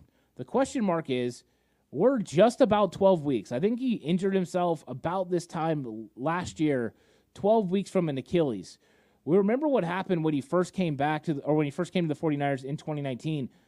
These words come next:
They put him in against Cleveland. He got absolutely smoked, uh, because of the, I think maybe it was Pittsburgh,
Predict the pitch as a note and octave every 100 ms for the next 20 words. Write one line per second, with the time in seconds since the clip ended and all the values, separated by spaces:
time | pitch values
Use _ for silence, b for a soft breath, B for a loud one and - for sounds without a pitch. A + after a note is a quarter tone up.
0 | b - C#3+ - B3+ G3+ E3+ F3+ D#3 C#3
1 | - - F3+ D#3 C3 B2 D3+ E3 E3+ -
2 | D#3+ C3 - D#3+ F3+ D#3+ - b b b
3 | b C#3+ C#3 D#3 - D#3+ F3 C#3+ - D#3
4 | C#3 C3+ C#3 B2+ D3 D#3+ F3+ F3 F3+ D#3+
5 | C3+ - D#3+ - A#2